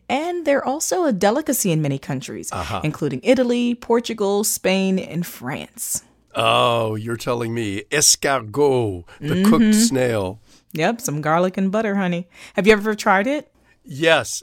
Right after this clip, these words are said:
Speaker 2: I, I, in fact, I remember my first time with my mother having dinner in Quebec City in
Speaker 1: Mm.
Speaker 2: Canada, and I thought I died and gone to heaven. You've had 'em, haven't you?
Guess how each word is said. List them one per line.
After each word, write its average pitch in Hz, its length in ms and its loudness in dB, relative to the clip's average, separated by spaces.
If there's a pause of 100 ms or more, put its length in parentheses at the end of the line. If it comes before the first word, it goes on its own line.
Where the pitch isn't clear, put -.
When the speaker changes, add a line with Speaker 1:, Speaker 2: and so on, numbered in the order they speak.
Speaker 2:
I, 147 220 0
I, 160 200 0
in 143 100 0
fact, 151 260 2
I - 40 4
remember 139 600 2
my 135 240 4
first 165 380 -2
time 165 500 0 (220)
with 139 160 -4
my 143 160 2
mother 160 320 2
having 135 320 -2
dinner 156 340 0
in 113 240 -4
Quebec 131 500 0
City 131 380 0
in 226 260 4
Speaker 1:
Mm. 269 40 0
Speaker 2:
Canada, 170 480 4 (280)
and 120 440 -2 (160)
I 127 100 2
thought 127 260 2
I 120 120 2
died 107 560 -2
and 107 160 -6
gone 107 220 0
to 107 60 -2
heaven. 98 320 -2
You've 254 200 4
had 151 180 4
'em, 101 80 -2
haven't 107 380 -4
you? 277 120 -10